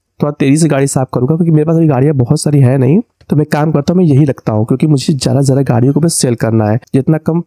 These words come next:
पैसे पाऊंगा मेरे लिए अच्छा है। तो ये गाड़ी तो मेरी बन गई है, उस गाड़ी को मैं लेके चलता हूँ वहाँ पे लगाने के लिए। Repair तो हो ही गई है, इस पर कुछ करना तो है नहीं,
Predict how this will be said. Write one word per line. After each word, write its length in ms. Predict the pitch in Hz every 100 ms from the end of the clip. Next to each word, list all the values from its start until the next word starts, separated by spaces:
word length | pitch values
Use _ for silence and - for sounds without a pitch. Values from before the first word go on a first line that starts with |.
| _ -
पैसे 320 | - 127 156
पाऊंगा 300 | 151 139 156
मेरे 140 | 143
लिए 80 | 139
अच्छा 260 | 120 - 143
है। 180 | 185 311 _ -
तो 100 | 139
ये 180 | 135 143
गाड़ी 200 | 135 147
तो 100 | 151
मेरी 140 | 151
बन 200 | 131 131
गई 160 | 131 120
है, 100 | 143
उस 240 | - 147 135
गाड़ी 220 | 131 139
को 120 | 147
मैं 280 | 147 156 175 _ - -
लेके 200 | 135 143
चलता 300 | 131 117 147
हूँ 120 | 147
वहाँ 120 | 135
पे 100 | -
लगाने 320 | 135 120 127
के 120 | 123
लिए। 240 | 123 165 214 -
Repair 340 | 123 117 139
तो 120 | 139 135
हो 100 | 135
ही 60 |
गई 140 | 127 120
है, 80 |
इस 60 | 123
पर 100 | 139
कुछ 140 | 135 -
करना 240 | - 127 139
तो 120 | 135
है 140 | 135
नहीं, 200 | 139 180